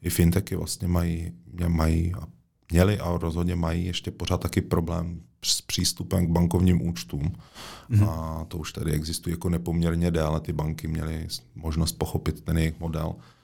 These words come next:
Speaker 1: a nechtějí otvírat. Bylo poměrně dlouhou dobu bylo téma i v rámci určitě České národní banky, ale rozhodně fintechového trhu, když si člověk chtěl zažádat vlastně o licenci, třeba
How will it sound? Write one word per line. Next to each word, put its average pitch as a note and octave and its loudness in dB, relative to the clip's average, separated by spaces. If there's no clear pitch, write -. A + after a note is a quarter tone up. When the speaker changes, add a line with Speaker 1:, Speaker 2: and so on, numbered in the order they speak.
Speaker 1:
a - -14
nechtějí F#2 4
otvírat. F2 -2
Bylo E2 0
poměrně E2 0
dlouhou E2 4
dobu E2+ 2
bylo E2+ 0
téma E2 -2
i F2 -2
v D#2+ -6
rámci E2 -6
určitě - -6
České - -4
národní E2 2
banky, D#2 -2
ale E2 -6
rozhodně D#2+ -6
fintechového E2 -4
trhu, E2 -6
když D#2+ -8
si E2+ -8
člověk E2+ -6
chtěl F2+ -2
zažádat D#2+ -2
vlastně - -2
o F2 0
licenci, D#2 0
třeba D#2 -8